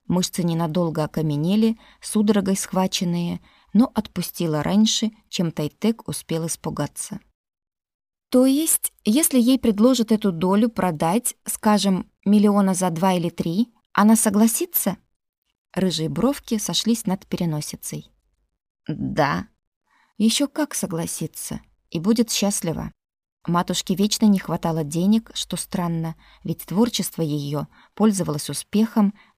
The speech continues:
но вот». «А сколько она стоит на самом деле?» Осторожно поинтересовался Кахрай. Он встал за спиной Тайтека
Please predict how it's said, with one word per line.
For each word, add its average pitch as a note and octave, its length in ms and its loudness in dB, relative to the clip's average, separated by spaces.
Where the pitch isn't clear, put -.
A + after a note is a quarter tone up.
но F#3+ 300 0
вот». F#3+ 400 -6
«А D3 140 -6
сколько - 600 -4
она D3+ 160 -2
стоит - 460 -6
на D#3 80 -2
самом D3 460 -4
деле?» F3+ 400 -4
Осторожно C4+ 580 0
поинтересовался F3+ 960 -2
Кахрай. - 640 -10
Он D4 200 0
встал C#4 360 -2
за G3+ 80 0
спиной F#3 380 0
Тайтека G#3+ 680 -2